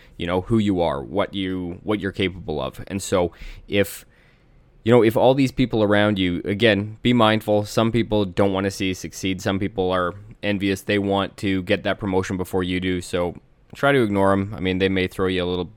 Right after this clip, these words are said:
few curveballs here and there. Identify it. Just move on. Don't worry about it. But really take advice from those who are willing to give it. And if you're in a position to give advice,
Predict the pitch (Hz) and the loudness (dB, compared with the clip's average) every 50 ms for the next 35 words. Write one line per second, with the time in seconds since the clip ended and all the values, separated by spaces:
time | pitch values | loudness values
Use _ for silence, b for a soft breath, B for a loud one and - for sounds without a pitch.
0 | _ _ _ _ _ - - 98 90 - - - 95 98 92 95 98 92 95 92 | _ _ _ _ _ -6 -4 -4 -4 -2 -2 -2 0 0 0 2 2 2 2 2
1 | - - 101 95 92 90 90 90 90 90 85 87 B B B B B B B 95 | 0 0 0 2 2 2 2 2 2 2 2 0 B B B B B B B 0
2 | 98 107 107 107 101 - 104 101 101 101 - - - 98 101 101 - - _ _ | 2 4 2 2 4 4 6 6 6 6 4 0 -4 -2 -2 -2 -4 -6 _ _
3 | _ - 90 95 101 95 90 90 90 87 90 92 95 - 95 92 90 90 92 90 | _ -6 -2 0 2 2 4 2 2 2 0 -2 -4 -2 -2 -2 0 0 0 0
4 | 90 87 92 90 90 90 - B B B B B B B _ _ 101 98 - - | 0 2 0 0 0 -2 -4 B B B B B B B _ _ -2 -2 -2 -4
5 | 95 - 95 101 120 131 135 131 135 131 123 120 113 104 110 - _ _ _ _ | -12 -10 -2 0 2 4 4 4 4 4 4 4 2 0 -4 -10 _ _ _ _
6 | _ _ _ - - - 131 143 147 165 143 107 117 113 113 110 - 113 104 104 | _ _ _ -18 2 4 4 6 6 4 2 6 6 6 6 4 0 -2 0 2
7 | 104 98 - 107 95 92 90 92 92 92 92 - 87 85 90 85 98 - - - | 0 0 2 0 0 2 2 0 -2 -2 -4 -6 -6 -6 -2 -2 -2 -2 -2 -8
8 | - - 95 92 92 - 104 117 120 117 113 104 104 110 98 - 113 101 107 101 | -8 -6 -4 -4 -4 0 4 6 6 6 6 6 2 0 -2 -2 -2 -2 -2 -4
9 | - 110 107 101 113 107 104 98 90 98 101 95 104 98 87 101 95 101 117 120 | -2 -4 -4 0 0 0 0 0 2 0 0 0 0 -2 0 0 0 0 0 -2
10 | - - | -6 -16